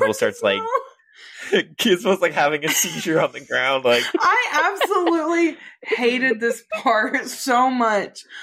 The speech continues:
Speaker 1: Because,
Speaker 2: Yeah,
Speaker 1: like, this
Speaker 2: I
Speaker 1: is
Speaker 2: feel
Speaker 1: your
Speaker 2: so bad
Speaker 1: pet
Speaker 2: for
Speaker 1: that
Speaker 2: him.
Speaker 1: you have bonded with,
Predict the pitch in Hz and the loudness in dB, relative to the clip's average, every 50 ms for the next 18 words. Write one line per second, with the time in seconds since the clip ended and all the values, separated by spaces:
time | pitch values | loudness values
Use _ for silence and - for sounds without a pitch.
0 | - - - 320 320 - 135 135 143 147 156 170 175 180 180 180 175 165 156 147 | -16 -8 0 2 2 4 4 4 6 8 8 8 8 8 6 6 6 6 6 6
1 | 131 123 123 131 262 311 349 359 466 453 440 392 403 330 285 294 285 - 233 233 | 6 4 2 2 0 0 2 2 2 2 4 2 2 4 4 2 2 2 2 2
2 | 277 233 220 190 127 117 110 - - - - 240 262 277 294 294 285 262 - - | 2 2 2 2 4 4 4 4 2 2 2 2 4 4 4 2 -2 -4 -8 -10
3 | _ - 202 226 233 220 196 180 202 202 247 302 285 254 247 233 220 208 196 175 | _ -6 -2 -2 -2 -2 0 2 4 4 4 4 2 2 0 0 0 0 0 2
4 | 170 170 175 175 | 2 2 0 -2